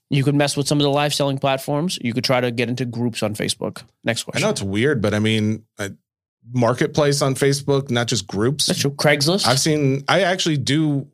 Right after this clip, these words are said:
Speaker 2: see guys listing cards individually on there. So
Speaker 1: Yeah.
Speaker 2: Uh, Christopher Shoemaker, can we get an update on Mike's preseason football pickups? Have you sold those guys? Do you even remember what they were?
Speaker 1: I went hard on Tua and Jalen.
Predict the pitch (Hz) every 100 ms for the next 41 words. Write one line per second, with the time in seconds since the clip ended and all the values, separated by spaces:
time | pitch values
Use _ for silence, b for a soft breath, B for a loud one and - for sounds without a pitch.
0 | - - 147 127 120 123 113 104 120 -
1 | 123 113 120 107 104 120 117 110 107 110
2 | 107 107 104 101 95 101 101 98 101 _
3 | _ _ 113 101 104 b b b b -
4 | 165 175 175 240 208 208 - 233 214 185
5 | 143 120 110 - 190 233 262 220 120 117
6 | 110 - 165 180 180 135 117 127 143 -
7 | - 220 240 220 180 175 160 - 156 156
8 | 143 127 - - - 101 - - - -
9 | _ _ - 131 123 - 135 131 123 123
10 | 123 117 107 139 196 107 92 110 139 131
11 | 139 113 104 131 127 120 131 139 123 113
12 | - 147 135 117 113 113 107 98